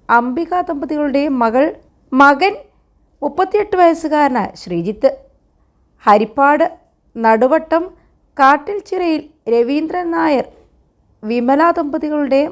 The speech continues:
മകൾ പതിനാറ് വയസ്സുകാരിയായ ദേവിക എന്നിവരാണ് മരിച്ചത്. ഇരുവരും തീവണ്ടിക്ക് മുന്നിൽ ചാടി ആത്മഹത്യ ചെയ്യുകയായിരുന്നു. എന്തുകൊണ്ടാണ് ഇങ്ങനെ ചെയ്തതെന്ന കാര്യത്തിൽ വ്യക്തത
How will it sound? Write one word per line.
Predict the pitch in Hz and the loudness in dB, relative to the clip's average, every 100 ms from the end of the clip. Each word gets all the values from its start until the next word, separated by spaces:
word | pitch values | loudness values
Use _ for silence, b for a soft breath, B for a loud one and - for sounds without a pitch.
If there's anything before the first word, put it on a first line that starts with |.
| 240 | -4
മകൾ | 208 226 302 B B B _ | -2 -2 -2 B B B _
പതിനാറ് | 254 285 320 359 403 349 | -2 0 0 0 0 0
വയസ്സുകാരിയായ | 302 294 294 285 277 262 226 202 185 | -2 -4 -4 -2 0 0 0 -2 -2
ദേവിക | 180 214 247 254 b b _ 208 | -2 0 -2 -2 b b _ -8
എന്നിവരാണ് | 208 262 285 208 156 | -4 -4 -4 -4 -6
മരിച്ചത്. | 151 147 202 - - _ - | -8 -6 -4 -4 -6 _ -2
ഇരുവരും | 196 214 247 285 - | 2 6 4 2 -4
തീവണ്ടിക്ക് | 214 196 226 240 285 311 | -8 -4 -2 -4 -6 -6
മുന്നിൽ | 294 262 302 | -6 -6 -6
ചാടി | 294 269 269 - 196 | -2 -2 -2 0 0
ആത്മഹത്യ | 190 247 262 262 - | 0 -6 -12 -12 -12
ചെയ്യുകയായിരുന്നു. | 165 170 170 175 208 240 - _ _ - 294 320 | -8 -4 -4 -2 -4 -6 -12 _ _ -4 2 2
എന്തുകൊണ്ടാണ് | 349 415 453 453 370 349 - 254 | 2 0 2 4 2 2 -4 -8
ഇങ്ങനെ | 262 320 359 349 | -6 -4 -4 -6
ചെയ്തതെന്ന | 320 302 311 294 294 | -6 -4 -4 -4 -4
കാര്യത്തിൽ | 240 226 240 277 - 185 | -4 -2 -4 -8 -10 -6
വ്യക്തത | 208 208 - | -4 -4 -6